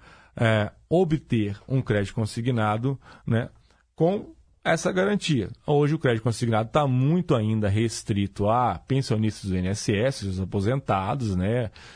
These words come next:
é, ou as pessoas que recebem algum tipo de pecúlio, benefício, é, e a funcionários públicos. Na iniciativa privada, a turma da C L T, de carteira de trabalho assinada, ainda não conseguiu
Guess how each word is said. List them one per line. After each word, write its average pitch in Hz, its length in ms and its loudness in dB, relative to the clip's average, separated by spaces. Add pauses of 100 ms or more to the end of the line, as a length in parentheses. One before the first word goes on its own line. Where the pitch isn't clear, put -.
(160)
é, 92 360 -2 (760)
ou 131 100 2
as 113 60 0
pessoas 107 220 -2
que - 80 -20 (200)
recebem 104 460 -2
algum 98 180 0
tipo 98 320 -4
de 92 100 -6
pecúlio, 95 480 -2
benefício, 98 720 -4 (380)
é, 135 240 0
e 190 380 0
a 151 220 2
funcionários 170 640 0
públicos. 127 480 -2
Na 123 100 2
iniciativa 131 400 0
privada, 104 600 0
a - 20 -8
turma 120 260 -2
da 101 80 -2
C - 160 -4
L 92 140 -2
T, 113 280 0
de 92 60 -6
carteira 95 400 -2
de 87 60 -10
trabalho 92 360 -4
assinada, 110 520 -2
ainda 170 200 0
não 190 160 0
conseguiu 151 840 -2